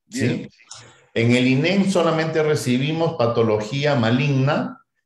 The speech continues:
Speaker 1: y lo
Speaker 2: Claro,
Speaker 1: que he visto
Speaker 2: claro.
Speaker 1: de tumores benignos hacia una parte privada.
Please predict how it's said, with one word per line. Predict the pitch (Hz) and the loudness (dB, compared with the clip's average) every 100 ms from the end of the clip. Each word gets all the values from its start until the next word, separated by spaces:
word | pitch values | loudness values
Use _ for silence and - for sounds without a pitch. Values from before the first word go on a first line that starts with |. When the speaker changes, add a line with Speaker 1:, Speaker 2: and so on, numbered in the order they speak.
| - | -4
Speaker 1:
y | 104 | 0
lo | |
Speaker 2:
Claro, | 107 | 0
Speaker 1:
que | 120 | 0
he | 147 | -2
visto | 175 185 180 | 0 -2 2
Speaker 2:
claro. | 147 | 2
Speaker 1:
de | 127 123 | 2 0
tumores | 127 139 147 143 | 0 2 2 2
benignos | 131 147 160 135 | 0 0 0 0
hacia | 120 | 0
una | 131 127 | 0 0
parte | 127 123 135 | 0 0 -2
privada. | 101 104 104 95 90 80 | 0 2 4 4 2 -2